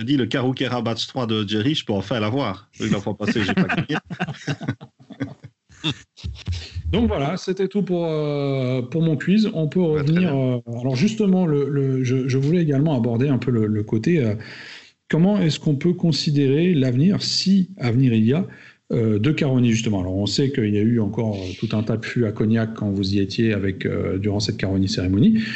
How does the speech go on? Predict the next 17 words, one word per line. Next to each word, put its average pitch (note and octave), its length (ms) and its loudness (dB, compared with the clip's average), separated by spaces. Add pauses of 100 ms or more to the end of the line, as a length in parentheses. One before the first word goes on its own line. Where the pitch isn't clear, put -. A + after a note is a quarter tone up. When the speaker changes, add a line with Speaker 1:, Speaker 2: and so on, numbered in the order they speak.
(380)
Speaker 2:
Euh, A2 260 0
il D#3 60 0
y B2+ 80 4
a C3 40 4
eu C3 60 4
votre B2+ 260 2
embouteillage C3 680 2
et C3 60 -2
puis A2+ 160 -2
après, A2+ 260 -2
euh, G2+ 640 0
de G2+ 760 -2
Last, A#2 440 0
euh, G2+ 560 0
de A2 80 0
Last A2 240 2
Caroni. A#2 540 2